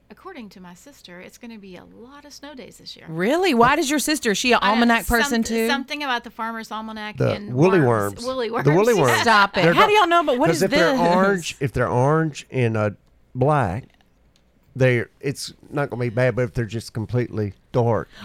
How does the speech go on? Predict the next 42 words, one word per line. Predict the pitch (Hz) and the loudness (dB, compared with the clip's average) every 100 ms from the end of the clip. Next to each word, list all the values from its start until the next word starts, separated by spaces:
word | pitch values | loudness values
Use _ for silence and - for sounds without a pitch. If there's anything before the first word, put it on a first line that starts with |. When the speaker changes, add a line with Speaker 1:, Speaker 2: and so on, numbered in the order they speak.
| - | -2
Speaker 2:
Oh, | 302 330 | 2 2
Speaker 1:
Yeah. | 302 | 0
Speaker 2:
is | |
this | 285 320 | -2 -2
from | 311 302 | 0 0
a | |
Speaker 3:
that | 277 285 240 - | 0 -2 2 2
means | 233 196 160 | 4 2 2
Speaker 2:
persimmon | 165 | 0
tree? | 277 269 | -2 -4
Speaker 3:
you | 269 143 | -2 2
got | 151 123 | 2 2
forty | 147 139 127 | 0 2 2
inches | 123 117 98 | 0 -4 -10
of | 87 - | -10 -10
snow | 120 110 107 | -6 -4 -6
coming, | 110 107 101 71 | -6 -6 -6 -6
and | 104 101 | -6 -6
we're | 104 | -6
gonna | 101 107 87 80 _ _ _ - - - - - | -6 -6 -6 -10 _ _ _ -6 -6 -8 -14 -6
Speaker 1:
I | 277 339 | 0 2
Speaker 3:
be | 262 | 2
Speaker 1:
don't | 285 | 2
Speaker 3:
in | - | -2
Speaker 1:
know | 311 262 240 | -2 0 -2
where | 226 240 | -2 -4
it | 254 311 | -4 0
comes | 202 - - | -2 -2 -8
from. | 240 214 214 | -6 -8 -6
All | 214 247 | -6 -2
I | 262 269 | -2 -4
know | 247 233 226 | -6 -8 -10
is | 220 208 | -12 -12
that | 214 208 | -14 -14
it's | 208 | -16
supposed | 208 208 196 - | -18 -18 -20 -20
to | - | -20
snow | - 190 | -20 -20
a | - | -16
lot | 98 - | -14 -14
this | 254 - - | -12 -12 -6
year. | 247 233 | -6 -6